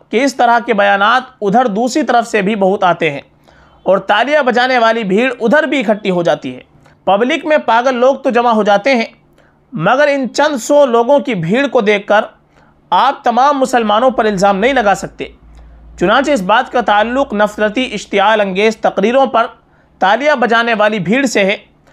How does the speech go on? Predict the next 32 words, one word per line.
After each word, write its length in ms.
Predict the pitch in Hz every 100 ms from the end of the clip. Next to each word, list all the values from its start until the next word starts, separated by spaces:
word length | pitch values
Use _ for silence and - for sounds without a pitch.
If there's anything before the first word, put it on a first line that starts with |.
| _ _
خواہ 200 | - 240 285
وہ 60 |
کسی 320 | 294 262 226 330
بھی 120 | 277
پارٹی 300 | 226 226 214
سے 140 | 208 226
متعلق 520 | 202 190 185 214 226
ہو۔ 140 | 156 - _ _ _ _ _ -
یہ 140 | 190
بات 340 | 202 247 277 -
کسی 200 | - 262
پارٹی 340 | 208 208 208 269
کے 100 | 247
متبعین 600 | 220 220 208 202 226 262
کے 100 | 226
لیے 100 | 214
نہیں 200 | 190 254
کہی 200 | 269 208
گئی 180 | 175 143
ہے۔ 80 | 135 _ _ _ _ _ _ _
ضروری 500 | 151 190 269 339 311
ہے 100 | 302
کہ 120 | 262 247
قطع 220 | 240 226
و 40 | 226
برید 400 | 208 247 294 -
سے 180 | 240 233
پاک 340 | 214 220 240 196
اصل 260 | 196 294 214
ویڈیو 220 | 220 220
دیکھی 280 | 190 202 254
جائے، 240 | 202 208